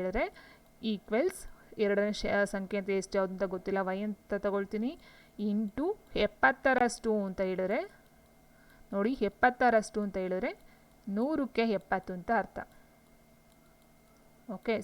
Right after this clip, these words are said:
so ಎಪ್ಪತ್ತು by ನೂರು. ಮೊದಲನೇ ಮತ್ತು ಎರಡನೇ ಸಂಖ್ಯೆಗಳಿರುವ ಅನುಪಾತ ಎಷ್ಟು ಅಂತ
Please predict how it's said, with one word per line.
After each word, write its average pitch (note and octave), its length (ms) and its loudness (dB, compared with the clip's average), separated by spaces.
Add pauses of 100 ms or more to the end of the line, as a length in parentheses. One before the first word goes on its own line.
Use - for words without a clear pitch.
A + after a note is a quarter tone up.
so A3 100 0 (720)
ಎಪ್ಪತ್ತು F#3 440 -4
by D#4+ 80 0 (880)
ನೂರು. F3 220 -8 (2500)
ಮೊದಲನೇ D#4 560 6
ಮತ್ತು B3+ 220 2
ಎರಡನೇ A3+ 300 6
ಸಂಖ್ಯೆಗಳಿರುವ G3 440 2 (220)
ಅನುಪಾತ G3+ 400 2 (200)
ಎಷ್ಟು - 260 -10
ಅಂತ F3 100 -8